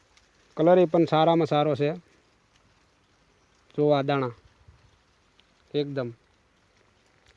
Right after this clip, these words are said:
અને એકદમ ભરાવ દાણા છે. આપણે આ આખતર ફાલના જે છે એમાં ભરાવ દાણો છે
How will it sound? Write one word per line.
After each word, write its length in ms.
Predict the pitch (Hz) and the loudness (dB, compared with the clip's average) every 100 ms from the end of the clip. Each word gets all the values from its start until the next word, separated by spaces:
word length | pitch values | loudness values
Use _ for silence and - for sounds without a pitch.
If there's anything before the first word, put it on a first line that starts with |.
| - | -2
અને 120 | 147 | 4
એકદમ 340 | 175 180 196 165 | 4 4 2 6
ભરાવ 240 | 170 190 | 8 8
દાણા 280 | 180 170 156 | 8 4 4
છે. 100 | 147 | 2
આપણે 240 | 151 156 | -2 0
આ 140 | 175 147 | 0 0
આખતર 300 | 147 - 170 | -2 -2 -4
ફાલના 640 | 151 160 165 165 165 165 | 0 0 0 0 -2 -4
જે 160 | 147 156 | -4 -6
છે 160 | - 165 160 | -2 -2 -2
એમાં 500 | 156 160 160 160 160 | -4 -2 -2 -2 -4
ભરાવ 320 | 147 143 170 | -4 2 2
દાણો 260 | 156 147 143 | 2 -2 -2
છે 140 | 131 | -4